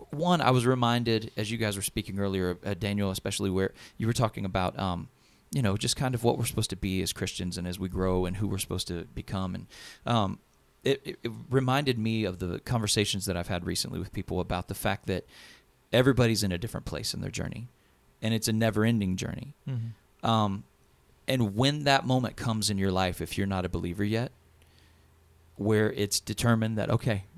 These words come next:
Speaker 1: this is your moment, you know, this
Speaker 2: Yeah.
Speaker 1: is when you turn to Christ, this is when you become a believer in Christ. Um, there are millions of people, billions maybe, that have never had that moment yet.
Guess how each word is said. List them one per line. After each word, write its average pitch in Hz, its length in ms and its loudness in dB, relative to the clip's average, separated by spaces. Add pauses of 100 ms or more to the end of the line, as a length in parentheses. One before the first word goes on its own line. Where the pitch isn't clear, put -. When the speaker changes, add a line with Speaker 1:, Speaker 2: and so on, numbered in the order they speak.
(320)
Speaker 1:
this 104 200 0
is 110 100 0
your 120 80 4
moment, 107 360 -2 (100)
you 95 100 -4
know, 90 220 -4 (120)
this 120 220 2
Speaker 2:
Yeah. 139 40 0
Speaker 1:
is 110 120 -4
when 110 260 2
you 98 140 2
turn 101 260 0
to 90 60 -4
Christ, 90 360 -2
this 95 180 -2
is 110 140 -4
when 98 160 -2
you 90 100 -2
become - 260 -6
a 90 60 -2
believer 87 400 -8
in 80 80 -10
Christ. - 420 -10 (540)
Um, 104 360 2 (1400)
there 139 260 8
are 120 120 4 (480)
millions 131 460 6
of 87 100 -8
people, - 300 -8 (140)
billions 104 480 6
maybe, 87 260 -2
that 95 320 -2
have 107 160 -2
never 101 300 2
had 107 240 2
that 98 160 -4
moment 98 280 -2
yet. 117 200 -4